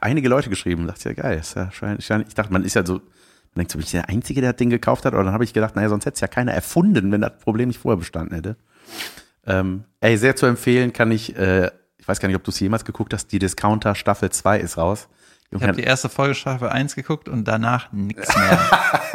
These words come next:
Speaker 2: Das ist meine Ansage.
Speaker 1: Ey, das ist sau, ey, Junge, ich hab das auf Zugfahrten jetzt geguckt. Ich find das einfach so schweinelustig. Und das ist auch geil einfach. Ich find es ja nach wie vor so gut, die jungen Jungs, die das irgendwie da gemacht haben, einfach gemacht,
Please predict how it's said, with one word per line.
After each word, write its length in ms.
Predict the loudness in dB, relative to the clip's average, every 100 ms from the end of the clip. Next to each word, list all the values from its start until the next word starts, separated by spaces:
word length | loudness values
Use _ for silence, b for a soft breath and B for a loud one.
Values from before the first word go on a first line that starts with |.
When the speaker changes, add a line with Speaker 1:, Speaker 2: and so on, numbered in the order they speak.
| 0 0
Speaker 2:
Das 180 | 0 0
ist 160 | -4
meine 300 | 0 2 2
Ansage. 480 | 2 2 2 2 4
Speaker 1:
Ey, 180 | 4 4
das 200 | 4 2
ist 100 | 0
sau, 280 | 4 4 4
ey, 80 | 2
Junge, 220 | 0 2
ich 180 | 0 -4
hab 140 | -6 -2
das 300 | -2 -2 -12 -20
auf 140 | -18 -12
Zugfahrten 520 | -10 -6 0 0 0
jetzt 160 | -6 -6
geguckt. 300 | -8 -8 -6
Ich 140 | -6
find 120 | -6
das 120 | -4
einfach 240 | -6 -2 -2
so 180 | -2 -6
schweinelustig. 1400 | -6 -2 0 0 0 0 0 -2 -2 -2 -2 -4 -4
Und 80 | -2
das 140 | -2 0
ist 60 |
auch 180 | 0 2
geil 220 | 4 4
einfach. 240 | 2 0 -2
Ich 80 |
find 140 | -2 -4
es 80 | -2
ja 80 | -2
nach 180 | -2
wie 60 | -4
vor 160 | -2 0
so 100 | 0
gut, 240 | -2 -2
die 220 | -2 -2 b b b b b b b
jungen 400 | 2 4 6 4
Jungs, 400 | 4 4 2 -2
die 100 | -2
das 180 | 2 2
irgendwie 220 | 2 2
da 120 | 4 4
gemacht 360 | 4 2 2
haben, 380 | 2 4 2 -2 -8 _ _ _ _
einfach 340 | 0 2 0
gemacht, 520 | 0 0 0 -2 -10